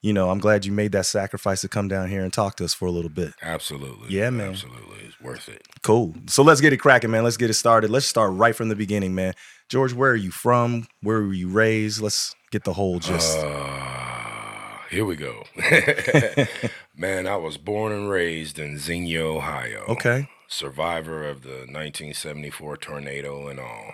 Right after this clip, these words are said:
Speaker 1: Okay.
Speaker 2: Um, and went to pretty much all of the elementary schools.
Speaker 1: Mm-hmm.
Speaker 2: And I went to Warner Junior High, and then I ended up going to Xenia High School.
Speaker 1: Okay.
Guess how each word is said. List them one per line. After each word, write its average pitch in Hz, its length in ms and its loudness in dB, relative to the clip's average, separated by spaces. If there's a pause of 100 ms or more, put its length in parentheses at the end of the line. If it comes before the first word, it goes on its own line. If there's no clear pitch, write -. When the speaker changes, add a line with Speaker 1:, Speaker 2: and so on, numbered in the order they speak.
Speaker 1:
Okay. 160 320 2 (100)
Speaker 2:
Um, 58 460 -18 (1000)
and 67 640 -6
went 71 220 -10
to 62 340 -14 (200)
pretty 76 240 -8
much 73 360 -10
all 71 320 -8
of 64 160 -16
the 60 400 -16 (140)
elementary 73 840 -10
schools. 73 800 -12
Speaker 1:
Mm-hmm. 123 340 0 (340)
Speaker 2:
And 65 540 -14
I 67 180 -16
went 80 220 -12
to 67 440 -14 (160)
Warner 95 360 -6
Junior 73 360 -10
High, 65 520 -12 (840)
and 69 240 -10
then 65 220 -14
I 64 240 -12
ended 64 280 -14
up 60 140 -18
going 60 240 -16
to 55 100 -16
Xenia 55 340 -10
High 52 180 -12
School. - 340 -14
Speaker 1:
Okay. 165 380 0